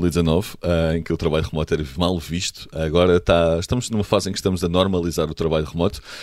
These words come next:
e o que é curioso é que aumentou em relação ao último trimestre, ou seja, estes dados são do primeiro trimestre de dois mil e vinte e três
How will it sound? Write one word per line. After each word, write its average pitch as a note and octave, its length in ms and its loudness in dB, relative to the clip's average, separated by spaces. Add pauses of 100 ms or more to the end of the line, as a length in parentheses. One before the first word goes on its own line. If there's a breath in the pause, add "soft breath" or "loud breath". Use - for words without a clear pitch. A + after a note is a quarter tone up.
(160 loud breath)
e F#2+ 60 0
o F#2+ 40 -2
que A2 100 2
é - 20 6
curioso G2+ 400 4
é - 20 2
que - 280 0
aumentou G#2 840 4
em F2 120 -4
relação F2 320 0
ao E2+ 80 4
último F2 240 -2
trimestre, D#2 420 -4
ou D#2+ 60 2
seja, D2+ 180 -4
estes - 140 -6
dados D#2 160 0
são F2 100 -4
do E2 140 -4
primeiro F#2+ 340 -2
trimestre E2 580 -4
de D#2+ 120 -8
dois D2 160 -4
mil D#2 120 -2
e E2 60 -4
vinte E2 180 -6
e D#2+ 60 -8
três F2+ 240 2